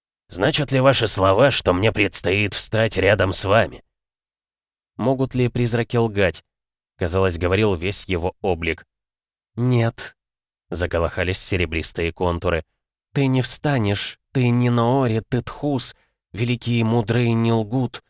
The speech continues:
Мы не можем ничего тебе обещать. Смарагд удерживается от гнили, это верно. Но если мы попытаемся уничтожить её во всём остальном мире, случится то, о чём мы тебе сказали». «Что вы мне сказали?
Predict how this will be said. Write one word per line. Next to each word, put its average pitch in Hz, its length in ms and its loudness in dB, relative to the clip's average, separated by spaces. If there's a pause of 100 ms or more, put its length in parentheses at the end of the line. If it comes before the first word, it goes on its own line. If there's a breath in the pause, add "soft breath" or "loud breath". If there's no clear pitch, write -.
(360)
Мы 135 160 2
не 139 120 2
можем 143 400 2
ничего 135 400 0
тебе 131 260 0
обещать. 127 680 -2 (320)
Смарагд 120 600 0
удерживается 123 800 2
от 113 100 2
гнили, 123 400 2
это 117 240 0
верно. 101 500 0 (360)
Но 113 100 0
если 120 280 2
мы 120 160 2
попытаемся 120 720 0
уничтожить 117 720 -2
её 113 300 -2
во 113 120 0
всём 120 320 -2
остальном 113 640 0
мире, 123 340 0 (340)
случится 113 540 -2
то, - 160 -2
о 120 80 2
чём 123 220 0
мы 120 140 2
тебе 120 220 0
сказали». 120 640 0 (1000)
«Что 110 380 2
вы 127 100 4
мне 120 200 4
сказали? 101 640 0